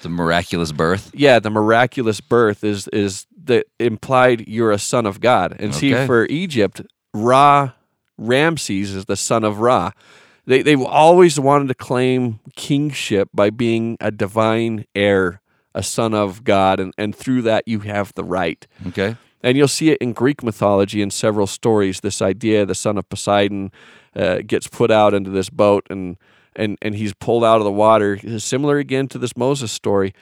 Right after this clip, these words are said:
Speaker 2: And who is his parents? His, his dad is a god. And so this idea that, particularly if you look at it, the demigods in Greek mythology, the idea that it's half mortal, half god.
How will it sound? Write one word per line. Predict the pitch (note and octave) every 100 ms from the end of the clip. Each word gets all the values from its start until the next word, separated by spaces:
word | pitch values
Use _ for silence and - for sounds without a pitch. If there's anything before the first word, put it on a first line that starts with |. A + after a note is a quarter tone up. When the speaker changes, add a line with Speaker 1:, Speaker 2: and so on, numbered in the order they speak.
| _ _ -
Speaker 2:
And | A2+
who | B2 C#3+
is | C3
his | A#2 -
parents? | C#3 C#3 G#2
His, | G2+ G2+
his | A#2 G#2+
dad | A2 A2 G#2
is | G#2 G2 -
a | G2
god. | F#2+ F#2+ F2+ E2+ F2 - G#2 -
And | A#2+ A2
so | D3+
this | C#3+ D3
idea | C#3+ B2 D#3 D#3+ D3+
that, | B2+ A2+ - _ _ - - _
particularly | C#3 - B3 - A3 F3 C#3 C3 B2+ A#2+
if | A2+ -
you | B2+
look | C3+ -
at | A2+ A2
it, | -
the | A2 A2+
demigods | G#2 A#2 B2 B2 G2 F#2 F2+ F2+
in | G2 F#2+
Greek | G#2+ G2+
mythology, | F#2 - G2 F#2+ F2+ G2
the | F#2+
idea | A2 G#2+ A#2 A#2
that | G#2+ F#2+
it's | F2+
half | - B2 A2+ -
mortal, | A2 G#2+ G#2 G2+
half | - A#2+ B2 -
god. | - F#2 F2